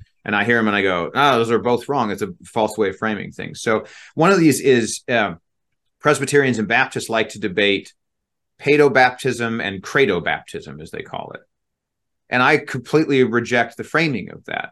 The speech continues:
So Lutherans a hundred percent believe i-, in what we would call credobaptism, in the sense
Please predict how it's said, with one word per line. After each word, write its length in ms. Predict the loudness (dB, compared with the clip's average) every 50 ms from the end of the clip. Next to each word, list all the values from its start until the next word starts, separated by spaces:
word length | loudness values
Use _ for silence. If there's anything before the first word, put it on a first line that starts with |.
| _ _
So 180 | -4 -2 0
Lutherans 600 | 2 4 4 4 4 2 2 2 2 2 2 0 -2
a 80 | -6 -6
hundred 440 | -2 0 0 0 2 2 0 0 0
percent 540 | -6 -6 -4 -2 -2 -2 -2 -2 -6 -8
believe 800 | -6 -4 -4 -2 0 2 2 4 4 2 0 -2 -4 -10 -18 _ _ _ _ -8
i-, 100 | -8 -6 -6
in 160 | -6 -4 -2
what 100 | -2 -2
we 100 | -2 -2
would 120 | -2 -4 -2
call 200 | -2 -4 -4 -4
credobaptism, 1040 | -6 -2 2 4 4 6 4 4 2 0 -2 -2 -2 _ -8 -8 -8 -8 -10 -10
in 100 | -10 -10
the 60 | -10
sense 720 | -10 -8 -4 -2 -2 -2 -2 -4 -8 -10 -12 -12 -12 _